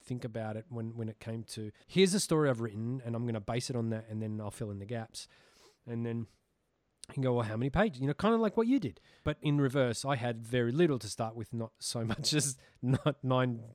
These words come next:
you know, nine books worth. And then, you know, piece it together. This is the amount of story. This is what I n-, these are the amount of pages I'm gonna need 'cause I've mapped it out. So it's twelve pages, and in every page,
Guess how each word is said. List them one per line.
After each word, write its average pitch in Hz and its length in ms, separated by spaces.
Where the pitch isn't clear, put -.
you 123 80
know, 107 80
nine 110 240
books 117 260
worth. 104 200
And 135 140
then, 131 160
you 131 80
know, 123 160
piece 135 220
it 123 60
together. 127 340
This 113 160
is 147 80
the 151 60
amount 147 140
of 123 60
story. 104 400
This 113 180
is 127 80
what 120 160
I 113 60
n-, 120 320
these 127 200
are 147 40
the 123 100
amount 123 300
of 110 100
pages 110 720
I'm 120 160
gonna 117 180
need 110 360
'cause 104 160
I've 101 160
mapped 104 220
it 101 80
out. 107 200
So 101 140
it's 98 160
twelve 104 400
pages, 110 580
and 104 400
in 104 180
every 113 680
page, 117 600